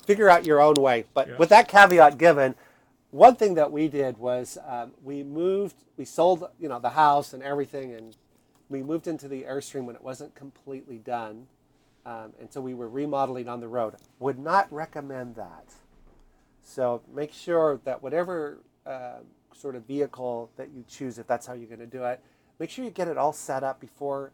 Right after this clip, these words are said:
Speaker 1: you take off. 'Cause there's still gonna be lots of maintenance and things that you're gonna wanna change. But, uh, everybody knows, you know, remodeling your house and living in it at the same time is hard. Well, remodeling, uh, uh, a trailer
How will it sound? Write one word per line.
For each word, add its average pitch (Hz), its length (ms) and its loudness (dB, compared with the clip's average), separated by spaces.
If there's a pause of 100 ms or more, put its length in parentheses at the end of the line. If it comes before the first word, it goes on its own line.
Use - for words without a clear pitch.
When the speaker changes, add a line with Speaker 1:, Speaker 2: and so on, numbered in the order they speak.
Speaker 1:
you 127 160 -18
take 139 240 -18
off. 120 480 -6 (500)
'Cause 156 180 -4
there's 196 160 -6
still 240 260 -4
gonna 160 220 -8
be 127 100 -8
lots 131 280 -8
of 131 140 -14
maintenance 123 420 -16
and 120 180 -20
things 151 260 -12
that 139 120 -14
you're 135 120 -16
gonna 123 160 -12
wanna 123 220 -10
change. 120 560 -16
But, 120 180 -4 (500)
uh, 117 240 -4
everybody 185 400 6
knows, 147 320 4
you 135 60 -2
know, 123 140 -6
remodeling 143 580 6
your 123 160 -6
house 131 380 4
and 123 120 -16
living 127 220 -10
in 120 60 -12
it - 20 -16
at 113 60 -20
the 113 80 -20
same 120 200 -18
time 117 300 -16
is 110 100 -20
hard. 147 360 0 (180)
Well, 120 120 -12
remodeling, 143 920 0
uh, 113 320 -10 (400)
uh, 117 360 -10
a 113 140 -16
trailer 165 560 -2